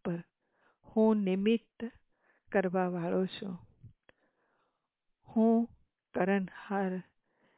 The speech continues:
એ કરાવનહાર છે, એ ચલાવી રહ્યા છે, હું ચાલી રહ્યો છું. દરેક ડાયરેક્શન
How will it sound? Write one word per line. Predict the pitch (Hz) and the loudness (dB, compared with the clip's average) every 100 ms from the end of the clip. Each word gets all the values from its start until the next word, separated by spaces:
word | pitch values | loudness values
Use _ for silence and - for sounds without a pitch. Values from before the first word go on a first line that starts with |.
| _ _ _ | _ _ _
એ | 226 226 | 2 4
કરાવનહાર | 226 - 196 185 180 185 180 - 180 175 | 2 -2 -4 -2 -4 -4 -6 -8 -8 -8
છે, | 165 - 180 - - _ _ _ _ _ - | -10 -10 -10 -12 -20 _ _ _ _ _ -2
એ | 240 | -2
ચલાવી | 269 185 175 180 196 | -2 -6 -6 -2 0
રહ્યા | 214 175 - 175 | 0 -4 -6 -10
છે, | 185 - 185 _ _ _ _ _ _ _ _ _ - | -10 -12 -12 _ _ _ _ _ _ _ _ _ -2
હું | 220 220 | 2 2
ચાલી | 214 - 175 180 | 0 -4 -4 -4
રહ્યો | 170 160 190 | -4 -4 -6
છું. | 180 - 185 185 - _ _ _ _ _ _ _ _ _ 202 | -8 -10 -12 -12 -18 _ _ _ _ _ _ _ _ _ -2
દરેક | 190 190 208 220 214 | 0 4 6 6 4
ડાયરેક્શન | 214 185 196 196 - 196 202 | -4 -2 0 -2 -2 -6 -4